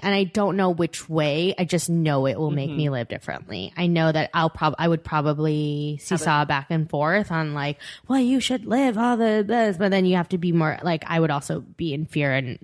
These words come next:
Speaker 1: maybe live like Varya a little bit and, like, very controlled. Um, I, I, I tend to like books that question mortality,
Speaker 2: Mm-hmm.
Speaker 1: like a lot of people, I'm sure,
Speaker 2: Yeah.
Speaker 1: just because it's just that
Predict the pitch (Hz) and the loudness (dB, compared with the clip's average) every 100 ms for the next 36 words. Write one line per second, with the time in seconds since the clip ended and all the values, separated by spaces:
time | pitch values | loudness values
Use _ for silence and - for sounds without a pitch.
0 | - 190 185 165 160 147 139 127 - 78 | 0 4 6 6 4 2 0 -2 0 -2
1 | 76 62 65 71 - 73 - - 180 160 | -2 -6 -6 -6 -4 -6 -6 -4 0 2
2 | 151 131 147 - - - 170 143 135 156 | 0 0 -4 -10 -18 0 2 2 0 -4
3 | 151 - - - - - - - - 202 | -4 -4 -6 -8 -14 -16 -14 -14 -2 2
4 | 180 165 147 _ - - 277 247 _ - | 4 2 -2 _ -12 -6 -2 -2 _ -2
5 | 208 208 - _ - 196 196 208 220 240 | 2 0 -2 _ -4 2 4 4 4 4
6 | 233 202 - 185 185 180 208 175 165 165 | 2 -2 0 2 4 2 2 0 -2 -8
7 | - 160 160 - - - - - - - | -6 -6 -6 -8 -8 -8 -12 -20 -20 -4
8 | 175 170 - 175 - 165 160 156 147 156 | 2 2 4 0 0 -2 -2 0 4 4
9 | 156 185 220 220 170 151 139 156 - 185 | 4 4 0 -2 -6 -6 -6 -10 -4 0
10 | 170 160 _ _ - 240 170 165 180 165 | 2 0 _ _ -2 2 2 2 -2 0
11 | 151 151 - 156 160 185 196 208 185 165 | -2 -2 0 2 2 0 -2 -2 0 -2
12 | 165 - - 156 - 147 139 | -2 -6 -4 -4 -4 -4 -4